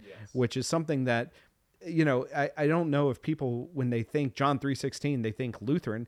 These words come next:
Speaker 2: but he's the one that said, "No, seriously, like, all the Bible, kind of, like, right here." Now, I would argue it's John three sixteen and seventeen.
Speaker 1: Yes.
Speaker 2: We could, I would debate Luther on that, and I'm sure I would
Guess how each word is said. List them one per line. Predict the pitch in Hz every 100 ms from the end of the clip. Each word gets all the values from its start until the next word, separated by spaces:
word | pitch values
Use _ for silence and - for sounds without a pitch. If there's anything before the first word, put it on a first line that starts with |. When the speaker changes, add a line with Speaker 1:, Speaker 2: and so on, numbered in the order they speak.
| - -
Speaker 2:
but | - 131
he's | 120 160
the | 156
one | 147 156
that | 143
said, | 147 147 139 -
"No, | 143 165
seriously, | 123 175 156 - 113
like, | 117 117 104 -
all | 151 151
the | 127
Bible, | 131 143 151 143 _
kind | - 233 208
of, | 143
like, | 117
right | - 107 98 104
here." | - - 98 82 - - -
Now, | 139
I | 143 214
would | 226 156
argue | 143 139 139
it's | 131 107
John | - 127
three | 110 123
sixteen | 113 113 - 110 101 -
and | 202 202
seventeen. | - 127 117 - 110 101 -
Speaker 1:
Yes. | 113 - -
Speaker 2:
We | 131 123 135
could, | 151 147 139
I | 113
would | 139 143
debate | 143 143 147 139
Luther | 135 127 127
on | 117 110
that, | 104 113
and | 107 107
I'm | 107
sure | 110 - 117
I | 107
would | 110 101 104